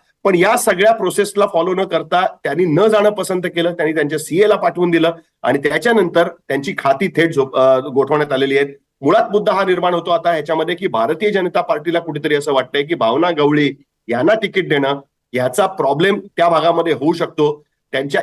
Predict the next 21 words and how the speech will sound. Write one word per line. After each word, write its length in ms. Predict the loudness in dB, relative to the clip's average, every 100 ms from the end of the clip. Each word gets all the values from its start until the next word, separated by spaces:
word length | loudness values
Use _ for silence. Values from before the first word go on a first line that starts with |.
| 0
इमेजचा 420 | 2 2 0 -2 -2
इश्यू 220 | -4 -4
त्या 140 | -4
ठिकाणी 300 | -2 -2 0
होऊ 120 | 0 -2
शकतो. 300 | -4 -4 -4
किरीट 360 | 0 0 2
सोमय्या 440 | 2 2 4 2 0 -8 _ -2
यांनी 260 | 0 0 0
भावना 340 | 0 2 2
गवळींच्या 460 | 2 2 2 0 -2
विरोधात 300 | -2 -4 -6 -4
मोठ्या 260 | -2 0
प्रमाणात 300 | 0 2 0 0
मोहीम 240 | 0 2 2
चालवलेली 440 | 0 -2 -2 0
होती. 300 | 0 0 -6
किरीट 340 | -4 -2 -2 -2
सोमय्या 480 | -2 0 2 2
यांच्या 320 | 2 -2 -4 -4
गाडीवरती 840 | -2 0 0 0 2 2 2